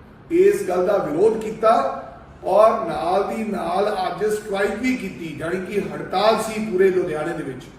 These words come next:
ਔਰ ਮੈਂ ਕਮਿਸ਼ਨਰ ਨੂੰ ਖਾਸ ਕਰਕੇ ਕਹਿਣਾ ਚਾਹੁੰਦਾ, ਸਵਪਨ ਜੀ ਨੂੰ, ਸਵਪਨ ਜੀ, ਇਹ ਤੁਹਾਡਾ ਫਰਜ਼ ਬਣਦਾ ਹੈ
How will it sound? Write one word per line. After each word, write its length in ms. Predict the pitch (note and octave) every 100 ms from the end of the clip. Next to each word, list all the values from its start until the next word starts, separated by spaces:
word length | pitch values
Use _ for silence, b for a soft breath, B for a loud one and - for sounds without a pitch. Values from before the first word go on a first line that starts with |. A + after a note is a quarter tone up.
| - - - - -
ਔਰ 220 | F3+ G#3+
ਮੈਂ 160 | A3+ A#3+
ਕਮਿਸ਼ਨਰ 800 | - F#3+ F3+ F#3 - A#3+ B3+ B3+
ਨੂੰ 220 | B3+ B3
ਖਾਸ 220 | G3 G3 F#3+
ਕਰਕੇ 260 | G3+ F#3 F#3+
ਕਹਿਣਾ 320 | F3 F3+ F#3
ਚਾਹੁੰਦਾ, 360 | F3+ F3 G3 F#3+
ਸਵਪਨ 500 | - D#3+ D#3 E3 D#3+
ਜੀ 120 | C#3
ਨੂੰ, 160 | B2 G#2+ - - - - - -
ਸਵਪਨ 420 | - D3+ D3+ F#3 F#3
ਜੀ, 300 | G#3+ B3+ B3
ਇਹ 100 | A3
ਤੁਹਾਡਾ 280 | F3+ F3+ G3+
ਫਰਜ਼ 400 | - E3 E3 F3
ਬਣਦਾ 360 | E3+ D#3+ F#3
ਹੈ 320 | A#3+ B3 -